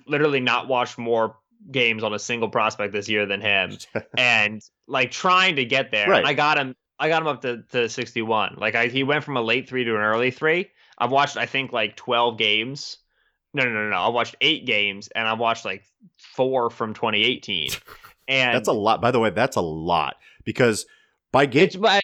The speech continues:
Speaker 1: I'll be very frank with you. It's more than I
Speaker 2: Anybody
Speaker 1: wanted
Speaker 2: else.
Speaker 1: to.
Speaker 2: Yeah. <laughs>
Speaker 1: But, like, I just, you know, like, you know, I, I, I gotta get it. And, and you get his best film, and it's, yeah, like, the dude's built like Gumby. You know what I mean? Like, like, eventually, there's, there's a,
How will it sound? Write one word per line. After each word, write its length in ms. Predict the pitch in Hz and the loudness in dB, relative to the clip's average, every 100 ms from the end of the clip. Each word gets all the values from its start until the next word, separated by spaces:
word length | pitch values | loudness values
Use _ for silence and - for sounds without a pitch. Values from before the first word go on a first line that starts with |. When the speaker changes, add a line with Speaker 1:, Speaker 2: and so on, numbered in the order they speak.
| - | 2
Speaker 1:
I'll 240 | 190 175 | 2 4
be 140 | 180 190 | 2 2
very 180 | 220 196 | 2 2
frank 240 | 220 156 | 0 -2
with 80 | 107 | -4
you. 180 | 98 95 _ _ _ - | -6 -8 _ _ _ -2
It's 220 | 175 160 | -2 0
more 320 | 196 190 170 | 2 4 4
than 320 | 156 147 147 - _ _ - | 2 -2 -6 -16 _ _ -2
I 40 | |
Speaker 2:
Anybody 200 | 139 151 | 0 4
Speaker 1:
wanted 200 | 165 139 107 | 4 2 0
Speaker 2:
else. 80 | |
Speaker 1:
to. 120 | - - | -8 -4
Speaker 2:
Yeah. 180 | 85 - _ | -4 -6 _
<laughs> 160 | - 131 | -6 0
Speaker 1:
But, 180 | 170 | 2
like, 200 | 165 160 | 2 2
I 180 | 160 151 | 4 2
just, 180 | 147 151 147 | 2 -2 -2
you 40 | |
know, 60 | 156 | 0
like, 160 | 135 127 | 0 0
you 60 | 127 | -4
know, 280 | 98 95 _ - | -4 -8 _ -4
I, 120 | 143 | 0
I, 340 | 151 131 156 139 | 0 0 0 0
I 60 | |
gotta 260 | 165 165 139 | 2 2 2
get 220 | 156 165 | 0 0
it. 180 | 135 117 | 0 0
And, 100 | 175 | -2
and 240 | 180 180 - | -2 -4 -8
you 200 | 180 196 | -6 -2
get 180 | 190 254 | 2 4
his 140 | 214 | 2
best 320 | 170 208 - - | 0 -4 -4 -4
film, 420 | 214 220 180 147 - - - | 0 2 0 -6 -14 -20 -4
and 180 | 160 170 | 0 2
it's, 400 | 165 160 - - - | 2 0 -8 -14 -12
yeah, 280 | 156 202 156 | 0 2 2
like, 180 | 107 117 | 0 -4
the 100 | 127 | -4
dude's 340 | 147 135 - _ _ _ _ _ - 117 | -4 -4 -8 _ _ _ _ _ -16 0
built 220 | 156 135 | 2 4
like 180 | 139 123 | 2 2
Gumby. 300 | 147 117 80 | 0 0 -4
You 60 | |
know 80 | 110 | -4
what 20 | |
I 40 | 113 | -4
mean? 140 | 120 | -4
Like, 140 | 117 | -2
like, 260 | 127 135 117 | -2 0 0
eventually, 400 | 143 185 190 123 | 0 0 -2 -2
there's, 220 | 156 156 | 0 2
there's 220 | 147 165 147 | 2 2 2
a, 180 | 135 | 0